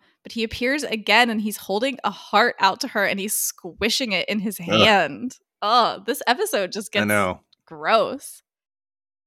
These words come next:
Speaker 1: And so she runs screaming, and then, like, it all happens at once where, like, all the lights come up again, and she's, Kieran is there, and she runs right into his arms.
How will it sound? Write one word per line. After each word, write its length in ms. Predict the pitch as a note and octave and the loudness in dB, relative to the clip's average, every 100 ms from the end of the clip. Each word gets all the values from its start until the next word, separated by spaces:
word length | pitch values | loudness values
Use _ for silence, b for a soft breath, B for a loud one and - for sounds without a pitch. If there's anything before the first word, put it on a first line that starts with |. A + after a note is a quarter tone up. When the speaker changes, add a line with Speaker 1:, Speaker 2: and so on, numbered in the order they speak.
| _ _ - | _ _ -8
Speaker 1:
And 100 | A3+ | -4
so 100 | B3 | -4
she 140 | B3 | -4
runs 400 | A3 B3 B3+ A3+ | -2 2 2 2
screaming, 1040 | - - - G#3+ C#4 D#4+ G#3+ F3+ E3+ F#3+ B3 _ _ _ _ _ | -4 -6 -6 -4 -2 0 0 0 -2 -6 -10 _ _ _ _ _
and 180 | G#3+ A3+ | 0 2
then, 180 | A#3 A#3 | 0 0
like, 260 | A3 G#3+ - | -2 -2 -4
it 100 | A3+ | 0
all 140 | C4+ | 0
happens 340 | D4 C#4+ C#4 B3 | 2 0 0 -4
at 100 | F3+ | -2
once 260 | G#3+ G#3+ | -2 -2
where, 100 | G3+ | -4
like, 180 | F3+ E3+ - | -4 -4 4
all 140 | C4 | 4
the 80 | D#4 | 4
lights 300 | D#4 C#4+ - | 2 0 -2
come 180 | - B3 | -4 -2
up 140 | A#3 | -2
again, 560 | A3+ G3+ G3+ G3 G3 G#3 _ _ _ | -2 0 0 0 -4 -8 _ _ _
and 420 | G3 G3+ G3+ G3 | 4 6 6 2
she's, 340 | G3 - A3 - _ - | -2 -4 -4 -8 _ -4
Kieran 360 | E4 E4+ E4+ | 4 4 4
is 120 | D4 C4 | 2 2
there, 500 | A#3 B3 B3 A#3 G3+ | 6 6 6 4 2
and 220 | G#3+ G#3+ | -2 -4
she 500 | - - A3+ A#3 G3+ | -8 -6 -4 -6 -4
runs 340 | G3+ A3+ A#3 A3 | 0 2 2 2
right 180 | B3+ | 4
into 200 | C4 B3 | 6 4
his 140 | B3+ G3+ | 2 2
arms. 520 | - D3 A#3 - - | 0 0 -4 -12 -18